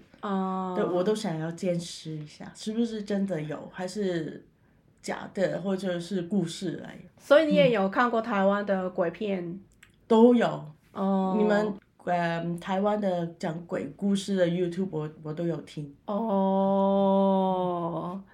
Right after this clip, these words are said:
Speaker 1: 那以住在一个加拿大的澳门人来讲啊，你对于台湾的印象是什么？
Speaker 2: 你们的东西什么都好吃。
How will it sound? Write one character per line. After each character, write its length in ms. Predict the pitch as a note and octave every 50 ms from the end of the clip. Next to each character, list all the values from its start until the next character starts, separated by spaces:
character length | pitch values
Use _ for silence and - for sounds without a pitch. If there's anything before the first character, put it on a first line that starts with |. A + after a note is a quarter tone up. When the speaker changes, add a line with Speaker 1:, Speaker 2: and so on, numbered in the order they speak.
| - - _ _ - - _
Speaker 1:
那 280 | - F4+ G#4 G#4 F4 C#4
以 380 | G#3+ G3 G3 G3 G3 F#3+ F#3+ F#3+
住 280 | G3 - E4+ F4 D#4+
在 260 | D#4+ D#4+ D#4 C4+ A#3+
一 60 | B3 B3
个 320 | B3 A3+ G3+ F#3 F3+ F3
加 340 | F3 F3 - D4+ D4+ D#4+ F4+
拿 220 | F4+ D#4 C4+ A3 A3+
大 240 | - C#4 - A#3
的 120 | - - F3+
澳 240 | - - B3 A#3 G3+
门 160 | F#3+ F3+ F3
人 160 | F3+ F3+ F3
来 160 | E3 E3+ F#3
讲 280 | F3+ G3+ F#3+ E3+ D#3+ D#3+
啊， 260 | D#3+ D#3 - - -
你 120 | G3+ G#3+ A3
对 260 | A3 - F#4+ E4 C#4+
于 20 |
台 340 | C#4+ C#4 - - A3 E3+ F#3
湾 180 | G#3+ A#3 C4 C4+
的 80 | C4
印 260 | A3 - - A3+ G#3+ G3+
象 240 | G3 A3 G3 F3
是 140 | F3 - F#3+
什 240 | F#3+ - - E3 -
么？ 100 | - - - - - - - - - - - - - _ -
Speaker 2:
你 140 | G3 F#3+ F#3
们 180 | F#3 F#3 F#3+
的 120 | G#3 G3+ G3
东 240 | G3 G#3 G#3 G#3
西 240 | G#3+ G3+ - A3 G#3
什 180 | G3+ - F#3+ E3+
么 140 | D#3+ E3 E3+
都 80 | F#3
好 240 | F3+ F3+ F#3 - C#3+
吃。 400 | - - - - - - E3 G3